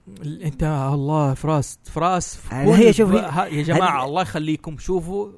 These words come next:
Speaker 1: أفاتار ذا
Speaker 2: لا، لا،
Speaker 1: لاست
Speaker 2: لا، لا،
Speaker 1: إيربندر.
Speaker 2: سبحان، هذا جاي عليه حاجات مرة كتير، يعني، من كثر ما it's،
Speaker 1: <laughs>
Speaker 2: it's actually a great، آه،
Speaker 1: أيوه.
Speaker 2: American، آه، animation
Speaker 1: مم.
Speaker 2: من نيكلوديون.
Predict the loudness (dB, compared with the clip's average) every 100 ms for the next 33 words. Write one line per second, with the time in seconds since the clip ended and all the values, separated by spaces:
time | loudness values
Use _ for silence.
0 | -14 -10 -8 -4 -4 0 4 4 4 4
1 | 4 4 2 -2 -6 -4 -2 -2 0 -2
2 | -2 -4 -2 -4 -2 -2 -2 -2 -2 0
3 | 0 -2 0 0 0 -2 -4 -4 -4 -8
4 | -12 -8 -6 -6 -6 -6 -6 -8 -4 -4
5 | -6 _ -8 -6 -4 -4 -4 -6 -10 _
6 | _ -4 -2 -2 -4 -6 -8 _ _ _
7 | _ -6 -4 -4 -4 -6 -6 -8 -8 -8
8 | -10 -12 _ -8 -4 -4 -4 -10 -14 _
9 | -12 -12 -12 -16 _ _ -8 -6 -6 -4
10 | -4 -6